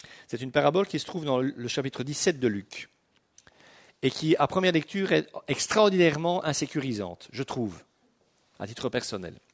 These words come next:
C'est bien entendu Jésus qui parle. « Si l'un de vous a un esclave qui laboure au garde les troupeaux, lui dira-t-il à son retour des champs, viens tout de suite te mettre à table ? Ne lui dira-t-il pas au contraire, prépare-moi à souper, ajuste ta tenue pour me servir, jusqu'à ce que j'ai mangé et bu ?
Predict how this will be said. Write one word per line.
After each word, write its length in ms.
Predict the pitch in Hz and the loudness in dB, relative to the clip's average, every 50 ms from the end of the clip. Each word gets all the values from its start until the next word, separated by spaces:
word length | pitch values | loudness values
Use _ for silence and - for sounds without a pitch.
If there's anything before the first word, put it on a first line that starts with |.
| _ _ _ _ _ - - - _ _ - - - - - - - - _ _ _ _ | _ _ _ _ _ -20 -20 -20 _ _ -20 -20 -20 -20 -20 -20 -20 -20 _ _ _ _
C'est 140 | - - 120 | -8 -6 -4
bien 140 | 127 135 139 | -2 0 -2
entendu 320 | 139 - 143 143 147 165 | -2 -2 -2 -2 -2 -2
Jésus 280 | 151 139 147 139 143 147 | -2 -2 -2 -2 -2 -6
qui 140 | - - 117 | -8 -8 -8
parle. « 240 | - 101 95 92 95 | -4 -2 -4 -2 -2
Si 160 | - - 160 | -2 -2 0
l'un 200 | 170 208 240 247 | 0 0 0 0
de 100 | 208 220 | 0 -2
vous 400 | 190 160 165 185 208 233 254 - | -2 -2 -4 -4 -4 -4 -6 -4
a 100 | - 135 | -2 0
un 100 | 131 131 | 0 2
esclave 520 | 127 123 120 - - 151 160 165 175 175 - | 2 2 0 0 0 2 4 4 4 2 0
qui 120 | - 143 | -2 2
laboure 320 | 123 120 123 139 147 143 143 | 4 4 4 2 0 -2 -2
au 80 | 127 | 0
garde 220 | 123 143 143 139 127 | 0 0 0 0 0
les 120 | 120 113 | 0 -2
troupeaux, 460 | - - 110 104 - 98 90 87 - _ _ _ _ _ _ _ _ _ _ _ | -2 -6 -10 -10 -8 -8 -8 -8 -10 _ _ _ _ _ _ _ _ _ _ _
lui 80 | - 117 | -8 0
dira-t-il 420 | 127 139 127 123 123 - - 185 | 2 4 6 6 4 4 2 0
à 60 | 202 190 | 0 0
son 160 | - 185 156 | -2 -2 -2
retour 260 | 151 - - 131 131 | -2 -4 -4 -6 -4
des 100 | 120 117 | -2 -2
champs, 260 | 110 - - 170 175 | -2 -2 -4 -6 -6
viens 180 | 156 139 131 123 | -4 -4 -4 -4
tout 100 | - 131 | -6 -8
de 60 | - | -8
suite 180 | - - 143 - | -8 -10 -8 -6
te 80 | - | -4
mettre 220 | 123 117 - - 120 | -4 -4 -2 -2 -4
à 40 | |
table ? 420 | - - 143 156 175 180 180 190 196 - _ _ _ _ _ _ - - _ - - - - - - _ _ _ | -2 -2 -4 -4 -4 -6 -8 -12 -16 -18 _ _ _ _ _ _ -20 -20 _ -20 -20 -20 -20 -20 -20 _ _ _
Ne 100 | - 117 | -8 -6
lui 100 | 135 151 | -4 -2
dira-t-il 420 | 156 160 170 170 156 160 180 170 - | 2 4 4 4 4 2 -2 -4 0
pas 120 | - 180 | 2 2
au 60 | 175 | 2
contraire, 420 | 160 - 170 165 - - 180 185 180 | 2 -2 -6 -6 -2 0 2 2 2
prépare-moi 560 | - - 151 135 - 143 139 131 143 135 127 | 0 -2 -6 -4 0 0 -2 0 0 0 0
à 40 | 123 | -2
souper, 580 | - - 113 101 - - 123 135 143 151 165 - | -2 -4 -8 -8 -4 -2 -2 -2 -2 -2 -6 -6
ajuste 400 | - 107 113 120 151 143 - 135 | -6 -6 -4 -4 -6 -8 -10 -6
ta 120 | - 131 120 | -6 -6 -4
tenue 260 | - 123 117 127 120 | -4 -6 -8 -8 -10
pour 160 | - 120 110 | -8 -8 -8
me 60 | 110 | -6
servir, 580 | 104 - - 113 107 110 131 151 156 156 156 127 | -6 -4 -4 -4 -4 -4 -8 -8 -8 -8 -10 -10
jusqu'à 280 | 120 120 - - 127 | -10 -10 -8 -8 -8
ce 80 | 117 - | -8 -6
que 100 | - 120 | -8 -8
j'ai 180 | 107 120 120 113 | -4 -4 -4 -2
mangé 380 | 120 123 123 113 123 127 113 | -2 -4 -4 -4 -2 -2 -2
et 60 | 98 | -2
bu ? 220 | 90 87 101 113 | -2 -6 -10 -12